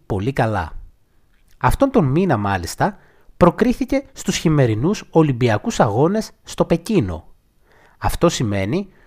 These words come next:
ότι είναι αρκετά γρήγορος για να κάνει σκι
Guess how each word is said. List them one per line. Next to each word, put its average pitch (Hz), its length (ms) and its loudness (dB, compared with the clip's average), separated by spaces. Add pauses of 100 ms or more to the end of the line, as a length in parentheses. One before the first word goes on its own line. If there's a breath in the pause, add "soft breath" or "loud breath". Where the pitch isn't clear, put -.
(140 soft breath)
ότι 123 220 -2
είναι 135 260 0
αρκετά - 560 0
γρήγορος 127 680 0 (320 soft breath)
για 151 180 0
να 160 120 0
κάνει 262 260 2
σκι 180 440 -4